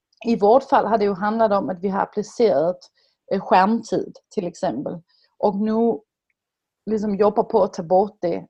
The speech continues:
och att tillåta den här, att, att hon själv ska kunna reglera och, och känna efter. Och den här, i den här processen, när man är uppe, jag har varit uppe på så här tolv timmar där hon har suttit och tittat. Och det är där det är som värst.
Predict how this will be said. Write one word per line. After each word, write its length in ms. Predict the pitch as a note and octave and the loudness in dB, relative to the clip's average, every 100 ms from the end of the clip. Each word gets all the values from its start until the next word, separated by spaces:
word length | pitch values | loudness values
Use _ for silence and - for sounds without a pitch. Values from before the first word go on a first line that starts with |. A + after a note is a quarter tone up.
| - | -4
och 240 | G3+ G3 | -4 0
att 180 | F#3+ F#3 - _ - E3 - | -4 -4 -14 _ -18 -18 -10
tillåta 560 | - A3+ A3+ D#3 - | -2 2 2 0 -2
den 160 | F#3+ F#3+ | -2 -2
här, 300 | F#3+ G3 F3 - | -2 -6 -8 -10
att, 260 | - - - | -10 -10 -10
att 160 | - F#3+ | -10 -10
hon 260 | - G#3 G#3 | -6 -6 -4
själv 240 | - G#3+ - | 0 0 -2
ska 200 | - G3 | -10 -10
kunna 200 | G3 F#3+ | -8 -6
reglera 560 | F#3+ F#3 G3 D3 F3 | -6 -2 0 0 0
och, 160 | C3+ - | -2 -4
och 60 | |
känna 260 | F#3 G3 F3+ | -4 -4 -4
efter. 360 | - G#3 - - _ - - - - | -4 -6 -8 -12 _ -20 -20 -8 -4
Och 140 | G#3 | 2
den 200 | A#3+ C#4 | 4 6
här, 300 | C#4+ A3+ - | 4 2 -2
i 200 | - B3+ | -4 -2
den 160 | C4 A3+ | 0 0
här 120 | A3 | -2
processen, 580 | A3 G#3+ - G#3+ G#3 G3 | -6 -4 -2 -2 -2 -6
när 80 | F#3+ | -2
man 180 | F#3+ G3 | 0 2
är 120 | G#3+ | 2
uppe, 180 | B3 - | 0 -4
jag 120 | - G#3 | -2 2
har 100 | A3 | 2
varit 180 | G#3 | 0
uppe 220 | G3+ A3 G3 | -2 -4 -8
på 60 | |
så 120 | - | -6
här 140 | G#3+ - | -4 -4
tolv 260 | - G#3+ D3 | 0 0 0
timmar 420 | - G3+ G3 F#3+ | -4 -6 -4 -4
där 100 | F#3+ | -4
hon 160 | F#3+ F#3 | -4 -6
har 80 | |
suttit 320 | F3+ G3+ E3+ D#3+ | -6 -8 -8 -8
och 120 | E3+ | -8
tittat. 380 | G#3 G3+ - - _ _ _ _ _ - | -8 -6 -6 -8 _ _ _ _ _ -12
Och 100 | G3 | -6
det 60 | - | 0
är 120 | G#3 G#3 - | -2 2 6
där 260 | C4 - | 8 8
det 120 | G#3+ | 6
är 120 | G3+ G3+ | 2 2
som 340 | A3+ F#3 F3+ | 0 -2 2
värst. 520 | B3 - - - - | 2 4 -2 -10 -16